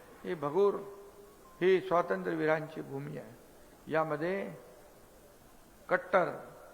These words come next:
स्वातंत्र्यवीर सावरकरांचा भक्त या ठिकाणी जिंकला पाहिजे आणि आप्पा आपला कट्टर समर्थक आहे. आणि म्हणून आप्पाला एकच सांगतो, तुमच्या पाठीशी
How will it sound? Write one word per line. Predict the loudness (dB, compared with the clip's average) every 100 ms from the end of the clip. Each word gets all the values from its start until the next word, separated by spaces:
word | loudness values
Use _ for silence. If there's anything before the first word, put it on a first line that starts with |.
| -20 -20 -20 -20 -20 -20 -20 -4
स्वातंत्र्यवीर | -2 -2 -4 -2 0 0 0 -4 -14 -20 -20 -10 -6 -6
सावरकरांचा | -2 0 2 0 -4 -6 -6 -2
भक्त | 0 -2 0 -2 -2 -12 -18 -20 -6
या | -4
ठिकाणी | -2 -4 -8 -8
जिंकला | -6 -4 6 6
पाहिजे | 8 2 2 -6 -8 -16 -20 -14 -6
आणि | -2
आप्पा | -2 -2 8 10 10 4 -6 -14 -12 -6
आपला | 0 0
कट्टर | 0 -2 0 -2 0
समर्थक | 0 0 0 -2 -2
आहे. | -6 -8 -14 -16 -18 -16 -2
आणि | 0
म्हणून | 4 6 6 4 -4 -8 -16 -18 -8 -4
आप्पाला | 6 8 10 10
एकच | 8 4 2 4
सांगतो, | 2 0 -4 -4 -10 -18 -20 -20 -20 -8
तुमच्या | -6 0 0
पाठीशी | 2 0 -2 -4 -6